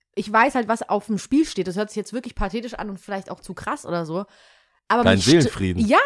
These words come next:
Speaker 1: es stresst mich einfach. Ich finde es nicht cool.
Speaker 2: Ja.
Speaker 1: Und ich meine, äh,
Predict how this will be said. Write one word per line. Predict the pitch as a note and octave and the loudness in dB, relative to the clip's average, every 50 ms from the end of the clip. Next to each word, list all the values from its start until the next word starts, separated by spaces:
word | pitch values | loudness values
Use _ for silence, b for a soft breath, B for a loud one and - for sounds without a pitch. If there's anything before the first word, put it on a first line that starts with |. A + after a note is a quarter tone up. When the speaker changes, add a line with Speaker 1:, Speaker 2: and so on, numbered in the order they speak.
| C#5+ C#5 B4+ - - D4+ | 4 4 4 4 4 2
Speaker 1:
es | D#4 - | 2 0
stresst | - - - D4+ G4+ B4+ - - - - | -6 -4 0 0 0 0 -2 -6 -6 -6
mich | D#4 D4+ - - | -6 -6 -4 -2
einfach. | - G#3 G#3+ F#3 A3+ G#3+ G3 | 0 0 0 0 -2 -4 -4
Ich | - A3 - | -4 -8 -6
finde | - C#4+ D#4 D#4 E4 | -6 -6 -6 -6 -6
es | - - | -6 -8
nicht | D4 C#4+ - - - | -10 -10 -12 -6 -2
cool. | E4 F4+ F#4+ E4+ | 0 0 0 0
Speaker 2:
Ja. | B3+ b b b b b b b | -2 b b b b b b b
Speaker 1:
Und | b G3+ B3 B3 A3 - | b 2 2 2 2 0
ich | - B3+ - | -6 -8 -4
meine, | C4 B3 B3 B3+ B3+ A#3+ - | -2 -2 0 0 -2 -2 -4
äh, | - G#3+ A#3 A#3 A#3 A#3 A3+ | -4 -2 -2 -2 -2 -4 -4